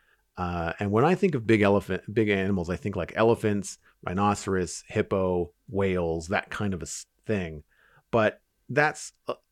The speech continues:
you know, again, too literal, f-, you know, to be just, like, a, a one-to-one brought into the Minecraft world. But what if there was, like, flying elephant creatures? What if they were small? Like, what if they were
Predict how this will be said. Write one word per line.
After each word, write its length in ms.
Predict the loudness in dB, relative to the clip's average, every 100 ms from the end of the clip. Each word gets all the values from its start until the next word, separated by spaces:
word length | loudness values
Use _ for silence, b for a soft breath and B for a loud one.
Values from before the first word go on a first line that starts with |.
| _
you 120 | 0
know, 120 | 2 2
again, 240 | 2 0
too 240 | 0 0
literal, 540 | 2 4 6 4 2 -2
f-, 380 | -12 -20 -14 -6
you 100 | -4
know, 100 | -2
to 120 | -4
be 160 | -4 -4
just, 200 | -4 -4
like, 160 | -4
a, 180 | -4 -4
a 80 | -4
one-to-one 640 | -4 -4 -4 -4 -4 -4
brought 200 | -4 -4
into 300 | -4 -6 -6
the 100 | -6
Minecraft 480 | -4 -4 -2 -4 -4
world. 240 | -4 -2
But 160 | 0 -2 B B _
what 200 | 2 4
if 220 | 4 0
there 140 | 2 4
was, 180 | 4
like, 320 | 4 2 0 -6 _ _ _
flying 640 | -20 -10 0 2 4 2
elephant 460 | -2 -6 -8 -12 -8
creatures? 440 | -8 -8 -10 -4
What 140 | 2 2
if 120 | 2
they 120 | 2
were 100 | 2
small? 560 | 0 -4 -2 0 0 -4
Like, 180 | -8 0
what 160 | 4
if 140 | 4 4
they 140 | 6
were 320 | 8 6 4